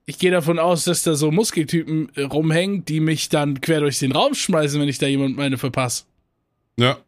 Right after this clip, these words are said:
Speaker 2: also zumindest am Boden fixieren halt oder sowas, ne?
Speaker 1: Ja, also was für Balls of
Speaker 2: Aber,
Speaker 1: Steel das
Speaker 2: äh,
Speaker 1: auch
Speaker 2: wenn ihr
Speaker 1: sind.
Speaker 2: euch das anschaut, das Video wurde versucht runter,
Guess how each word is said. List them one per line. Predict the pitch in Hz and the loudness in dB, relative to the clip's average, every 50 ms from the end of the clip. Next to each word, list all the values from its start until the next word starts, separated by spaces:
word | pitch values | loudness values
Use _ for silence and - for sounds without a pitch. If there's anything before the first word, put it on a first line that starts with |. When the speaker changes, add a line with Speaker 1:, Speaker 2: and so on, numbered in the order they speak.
| _ _ | _ _
Speaker 2:
also | 117 107 98 104 98 | -2 0 0 0 -2
zumindest | - - 120 110 110 117 131 131 - - | 0 0 2 4 4 2 2 0 0 0
am | 147 117 107 | 0 0 2
Boden | 120 131 156 160 151 113 | 2 0 2 0 0 -2
fixieren | - - 101 - - - 110 92 90 90 | -2 -4 -4 -4 -2 -2 -2 -2 -2 -2
halt | 90 87 85 | -2 -4 -4
oder | 85 87 87 | -4 -4 -2
sowas, | 87 90 87 82 87 87 - | -2 -4 -4 -4 -6 -4 -2
ne? | 95 127 | 0 2
Speaker 1:
Ja, | 156 202 220 - | 2 2 0 -2
also | - 110 - - 110 | -2 -4 -4 -4 -4
was | 127 120 - | -4 -6 -4
für | - - 131 | -2 -2 -2
Balls | 113 - - 151 165 214 254 269 - 214 | -2 -2 -2 0 2 2 2 0 0 -2
of | 180 - | 0 0
Speaker 2:
Aber, | - 113 113 123 247 | 2 2 4 4 2
Speaker 1:
Steel | 285 302 | 2 2
das | 285 233 185 | 0 2 2
Speaker 2:
äh, | 190 | 2
Speaker 1:
auch | 180 | 2
Speaker 2:
wenn | 196 180 | 4 4
ihr | 156 | 4
Speaker 1:
sind. | 147 139 | 4 2
Speaker 2:
euch | 120 | 2
das | - 131 110 - | 2 0 -2 0
anschaut, | - 98 98 110 110 - - 117 107 107 104 104 | 0 0 0 2 0 0 0 0 0 0 -2 -4
das | 98 - | -4 -2
Video | 113 117 110 110 110 101 | -2 0 2 2 2 2
wurde | 104 107 107 104 | 2 2 0 0
versucht | 95 - 110 98 90 90 110 110 - - | 0 0 -2 -2 0 0 -2 -2 -4 -4
runter, | - 101 101 98 101 101 98 101 - | -2 -2 -2 -2 -2 -2 0 -2 -2